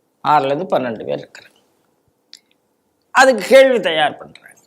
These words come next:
டி என் பி எஸ் சி எக்ஸாமே நடக்காம பல காலம் இருந்தது. ஏன் நடக்கலைன்னா, கேள்வி எல்லாம் வந்தது. இப்ப கேள்வி கேட்கிறாங்க.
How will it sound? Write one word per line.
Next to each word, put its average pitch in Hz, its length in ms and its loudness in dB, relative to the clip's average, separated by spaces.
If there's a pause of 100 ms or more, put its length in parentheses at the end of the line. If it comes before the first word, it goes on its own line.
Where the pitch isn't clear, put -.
(200)
டி 131 200 0
என் 233 340 6
பி 240 160 2
எஸ் 247 240 8
சி 233 140 2
எக்ஸாமே 233 600 4 (160)
நடக்காம 233 680 2
பல 208 160 4
காலம் 175 360 2
இருந்தது. 110 360 -20 (320)
ஏன் 240 240 4
நடக்கலைன்னா, 196 580 0
கேள்வி 160 300 -2
எல்லாம் 143 280 -4
வந்தது. - 260 -20 (1200)
இப்ப 262 380 2
கேள்வி 262 400 2
கேட்கிறாங்க. - 440 -12